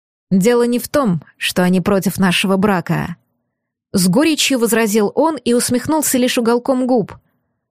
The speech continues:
А я опять увидела такого знакомого и родного Риса.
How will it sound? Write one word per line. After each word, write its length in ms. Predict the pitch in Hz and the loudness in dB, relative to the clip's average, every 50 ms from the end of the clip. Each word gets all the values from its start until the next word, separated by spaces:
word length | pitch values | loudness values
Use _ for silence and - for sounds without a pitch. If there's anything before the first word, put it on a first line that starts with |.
| _ _ - | _ _ -2
А 100 | 190 196 | 0 2
я 160 | 202 226 226 | 2 2 2
опять 260 | 220 226 294 294 - | 0 0 -2 0 0
увидела 340 | 277 254 277 240 262 247 247 | 0 0 0 0 2 0 0
такого 340 | 247 240 240 - 247 240 240 | 0 -2 -2 0 0 0 0
знакомого 560 | 208 220 226 226 220 - 294 285 285 262 240 | 0 0 -2 -2 -2 -2 -2 0 0 0 0
и 160 | - - 240 | -2 -2 0
родного 420 | 233 233 233 220 254 269 262 247 262 | 0 0 0 0 0 0 0 0 0
Риса. 480 | 262 254 226 - - - 180 156 165 | 0 0 -2 -2 -2 -2 -2 -2 -4